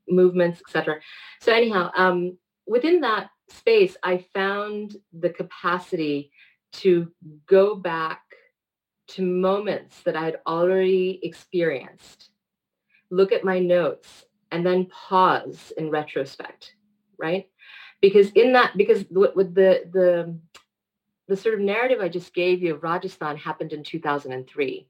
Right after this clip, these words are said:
right? This article that I wrote, um, was first, I think, the first manuscript or the first presentation of it was in twenty thirteen or twenty fourteen, right? So, you know, that's, that's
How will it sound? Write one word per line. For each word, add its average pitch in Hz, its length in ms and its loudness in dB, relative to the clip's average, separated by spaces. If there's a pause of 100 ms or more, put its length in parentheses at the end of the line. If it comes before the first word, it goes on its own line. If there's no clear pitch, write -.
(140)
right? 165 260 -4 (300)
This 214 160 4 (140)
article 196 420 2
that 160 140 -4
I 147 80 -2
wrote, 151 520 -4 (400)
um, 151 400 -4
was 165 300 -6
first, - 520 -4 (140)
I - 60 -8
think, 156 260 -10 (320)
the 156 80 -16
first 160 260 -6
manuscript 156 500 -4
or 156 60 0
the 143 80 -4
first 151 300 -4
presentation 151 500 -4
of 143 60 -4
it - 80 -4
was 143 120 -2
in 143 140 -4 (200)
twenty 151 260 -4
thirteen 147 400 -2
or 143 60 -2
twenty 143 240 -6
fourteen, 135 560 -6
right? 160 280 0 (320)
So, 202 380 8
you 208 120 0
know, 214 120 4
that's, 220 320 0
that's - 360 -6